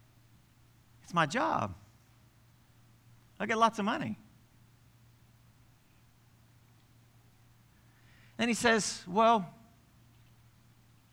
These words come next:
Jack was a very evangelistic young man. And this guy kept talking about how he had to follow these spirits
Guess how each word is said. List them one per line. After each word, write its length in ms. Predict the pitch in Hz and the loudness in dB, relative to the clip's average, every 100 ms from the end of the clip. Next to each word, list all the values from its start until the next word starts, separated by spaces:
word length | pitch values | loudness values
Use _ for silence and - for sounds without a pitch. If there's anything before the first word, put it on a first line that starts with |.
| - - - - - | -20 -20 -20 -20 -12
Jack 280 | - 151 - | 0 0 0
was 100 | 127 | -6
a 60 | 123 | -4
very 320 | 131 143 127 | 0 0 0
evangelistic 800 | 117 123 117 110 113 - 98 - 101 | -2 -4 -4 -4 -6 -6 -10 -12 -10
young 200 | 98 92 | -8 -6
man. 240 | 87 85 - - - - - - - - - - - - _ _ - - - - _ - - - - - - - - _ _ _ - - - | -8 -10 -14 -20 -20 -20 -20 -20 -20 -20 -20 -20 -20 -20 _ _ -20 -20 -20 -20 _ -20 -20 -20 -20 -20 -20 -20 -20 _ _ _ -20 -8 0
And 100 | 196 | 2
this 180 | 208 | 4
guy 180 | - 233 | 8 8
kept 260 | 220 220 - | 8 2 8
talking 320 | 208 214 214 | 10 10 6
about 320 | 190 180 160 | 8 8 10
how 240 | 175 180 175 | 10 10 8
he 220 | 175 170 | 6 6
had 180 | 190 180 | 4 4
to 120 | 175 | -4
follow 400 | - 185 190 190 | 2 6 8 6
these 200 | 156 156 | 2 0
spirits 680 | - - 196 190 - - | -2 2 4 4 2 -10